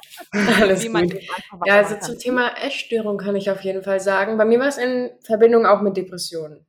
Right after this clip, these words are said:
Speaker 1: Das stimmt. Ich muss zwar ehrlich gestehen, Carnivore war nicht das, was mich jetzt aus der Essstörung oder aus den Depressionen gebracht hat, aber, habe ich ja am Anfang erwähnt, es hat mir sehr stark geholfen,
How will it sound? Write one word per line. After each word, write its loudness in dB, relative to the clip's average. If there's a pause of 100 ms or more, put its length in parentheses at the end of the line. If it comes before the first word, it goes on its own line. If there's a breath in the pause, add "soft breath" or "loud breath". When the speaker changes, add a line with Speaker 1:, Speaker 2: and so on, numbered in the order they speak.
Speaker 1:
Das -14
stimmt. -6 (200)
Ich -18
muss -4
zwar -2
ehrlich 0
gestehen, -2 (420)
Carnivore 6
war 4
nicht -6
das, 0
was -6
mich -12
jetzt -6
aus -2
der 0
Essstörung 0
oder 4
aus 0
den -6
Depressionen -6
gebracht -6
hat, -12 (100)
aber, -2
habe -12
ich -10
ja 4
am 0
Anfang -2
erwähnt, -2
es -8
hat -2
mir -4
sehr 2
stark -2
geholfen, -10